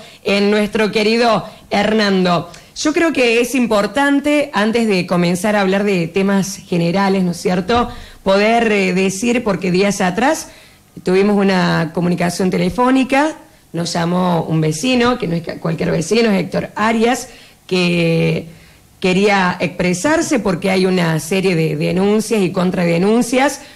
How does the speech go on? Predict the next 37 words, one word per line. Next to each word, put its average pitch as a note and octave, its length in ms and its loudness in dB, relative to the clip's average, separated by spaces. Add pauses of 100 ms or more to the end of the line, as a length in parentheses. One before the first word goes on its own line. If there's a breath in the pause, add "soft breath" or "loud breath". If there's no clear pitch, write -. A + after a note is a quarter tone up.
(100)
No G3 320 0
queda A3 280 2
bien G3 240 0
en F#3 160 0
claro G3 420 0
de E3+ 200 -2
cómo G#3+ 340 2
es G3 320 -2
el F3 160 0
origen F3+ 380 0
del F3 160 0
problema F3 440 0
y F3+ 40 0
demás G#3 580 0
entre E3+ 640 -2 (300 loud breath)
Héctor F3+ 360 -2
Arias G3+ 560 0
y G3 260 0
funcionarios F3 920 0 (200 loud breath)
municipales, G3+ 1120 2 (300 loud breath)
y E3+ 800 0 (100)
le E3 260 2
abrimos A3 640 0
el F3 120 0
micrófono F#3 520 0
para E3 180 -2
que E3+ 100 -4
pudiera F3 320 0
expresarse, A3 680 -2
donde G3 200 2
él F#3+ 80 -2
decía, A3+ 540 -2 (340 loud breath)
si G3 160 -2
tengo A3 200 2
pedido G#3+ 200 4
de G#3+ 100 0
captura, A3+ 560 0